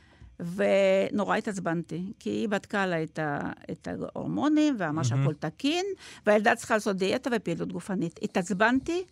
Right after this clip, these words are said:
Speaker 2: מהמם.
Speaker 1: כי זה ממש, ממש מזעזע. זה,
Speaker 2: אוקיי.
Speaker 1: אין פה קשר לזה. צריכים לשלוח יל-, ילדה כזאת לרצף גנטי.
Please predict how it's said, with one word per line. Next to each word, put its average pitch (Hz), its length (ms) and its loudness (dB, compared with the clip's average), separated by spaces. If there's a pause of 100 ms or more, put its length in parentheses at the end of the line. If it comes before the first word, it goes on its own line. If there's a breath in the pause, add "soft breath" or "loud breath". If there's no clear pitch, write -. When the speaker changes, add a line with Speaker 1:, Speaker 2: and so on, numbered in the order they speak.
(120)
Speaker 2:
מהמם. 135 360 2
Speaker 1:
כי 214 160 0
זה 202 280 2
ממש, 202 500 2
ממש 196 440 2 (640)
מזעזע. 208 800 4 (300)
זה, 196 200 0
Speaker 2:
אוקיי. 101 180 0
Speaker 1:
אין 294 220 4
פה 294 200 2
קשר 262 400 2
לזה. 180 340 -2 (260 loud breath)
צריכים 269 360 0 (120)
לשלוח 226 600 0
יל-, 196 240 0
ילדה 180 360 -2
כזאת 277 400 -4
לרצף 196 420 -4
גנטי. 175 420 -4